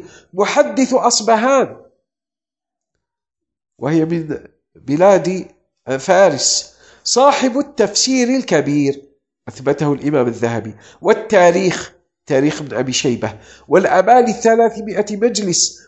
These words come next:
والمستخرج على صحيح البخاري، إذن له مستخرج على صحيح البخاري، وله مصنف معروف، والتشهد وطرقه وألفاظه. قال: "وكان من فرسان الحديث فهما يقظا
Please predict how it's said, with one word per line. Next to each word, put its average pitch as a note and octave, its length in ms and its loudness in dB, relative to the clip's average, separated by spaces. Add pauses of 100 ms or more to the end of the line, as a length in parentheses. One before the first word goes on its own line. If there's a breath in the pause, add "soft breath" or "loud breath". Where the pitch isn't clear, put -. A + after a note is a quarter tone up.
والمستخرج G#3+ 880 0
على G3+ 200 4
صحيح A3+ 440 -2
البخاري، G#3 500 4
إذن F#3 260 -2
له G3+ 140 0
مستخرج A3+ 640 0 (460 soft breath)
على F3 180 0
صحيح - 260 -4
البخاري، G#3+ 440 2
وله A#3+ 320 4
مصنف A#3+ 600 0
معروف، G#3+ 600 -2 (480 soft breath)
والتشهد A#3+ 880 0 (160)
وطرقه A#3 480 0
وألفاظه. G#3+ 880 2 (480)
قال: A#3+ 520 2
"وكان D3+ 540 0
من F3+ 100 -10
فرسان G3+ 600 -2
الحديث F#3+ 600 -2 (240 soft breath)
فهما B3 800 2
يقظا A3 840 -2